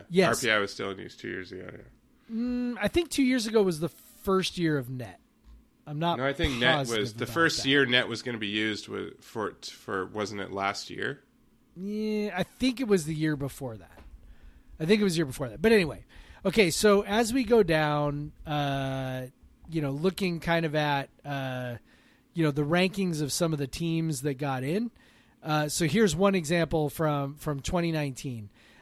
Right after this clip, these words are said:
Speaker 1: Uh, Saint John's got in with a record of twenty-one and thirteen.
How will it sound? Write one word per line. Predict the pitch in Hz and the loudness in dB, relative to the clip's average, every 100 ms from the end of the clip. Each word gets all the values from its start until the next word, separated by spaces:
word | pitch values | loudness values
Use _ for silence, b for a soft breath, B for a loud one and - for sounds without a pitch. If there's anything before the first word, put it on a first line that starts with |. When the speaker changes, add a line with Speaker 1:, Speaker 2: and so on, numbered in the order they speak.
| _ | _
Speaker 1:
Uh, | 156 151 147 | -2 -2 0
Saint | - 208 247 208 | 0 2 2 0
John's | 165 190 139 104 113 165 - - - 117 | 0 0 0 -4 -8 -6 -6 -8 -10 0
got | 175 175 165 | 4 4 4
in | 143 131 139 147 b b b b - | 0 -2 -6 -10 b b b b 4
with | 156 147 | 4 6
a | 151 | 4
record | 165 185 214 175 | 4 4 4 2
of | 135 | 0
twenty-one | - 180 240 220 202 | 0 2 2 2 2
and | 190 | 0
thirteen. | 180 151 - 127 107 143 | 0 0 -4 -12 -10 -12